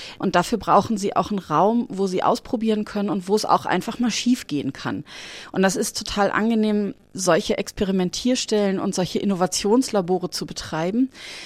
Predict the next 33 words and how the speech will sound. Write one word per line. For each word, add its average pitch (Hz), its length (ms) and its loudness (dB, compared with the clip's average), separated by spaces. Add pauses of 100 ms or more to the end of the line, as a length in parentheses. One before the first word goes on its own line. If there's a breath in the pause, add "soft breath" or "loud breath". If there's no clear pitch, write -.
(140 loud breath)
Aber 190 220 4
was 190 160 0
natürlich 196 360 0
dann 180 180 -2
auch 247 580 2
spannend 247 520 2
ist, - 160 -2
wenn 220 140 2
Sie 214 100 2
sagen, 196 300 4 (280 loud breath)
„So, 233 220 8
und 170 160 4
jetzt 202 280 4
reden 214 220 4
wir 202 80 4
mal 190 200 2
mit 180 160 -2
den 185 120 0
PhilharmonikerInnen, 165 880 0
jetzt 170 380 2
reden 202 220 4
wir 185 100 2
mal 175 140 2
mit 175 160 0
der 170 120 2
Opernsparte, 156 640 -2
jetzt 175 300 0
machen 196 200 0
wir 185 80 2
mal 165 180 2
richtig 190 440 0
großes 180 400 -2
Kino.“ 202 380 2